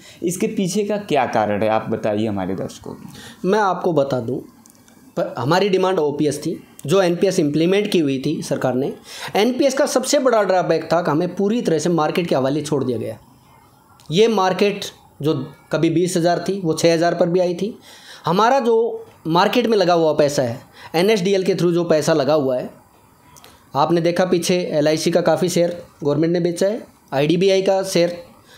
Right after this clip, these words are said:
Speaker 2: काफ़ी बेचा है। जब इस तरह के share बिक रहे हैं, इस तरह की situation है,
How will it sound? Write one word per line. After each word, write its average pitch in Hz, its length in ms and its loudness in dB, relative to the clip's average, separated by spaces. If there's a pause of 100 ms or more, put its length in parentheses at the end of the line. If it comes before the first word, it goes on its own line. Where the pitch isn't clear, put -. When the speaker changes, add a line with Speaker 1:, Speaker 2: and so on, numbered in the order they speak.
(140)
Speaker 2:
काफ़ी 156 200 2
बेचा 170 260 0
है। 220 200 -6 (500)
जब 277 240 4
इस 254 140 -2
तरह 330 140 2
के 320 120 2
share 240 340 2
बिक 190 240 0
रहे 139 160 0
हैं, - 200 -6 (360)
इस 254 160 -2
तरह 262 120 4
की 254 140 0
situation 226 560 2
है, 151 240 -2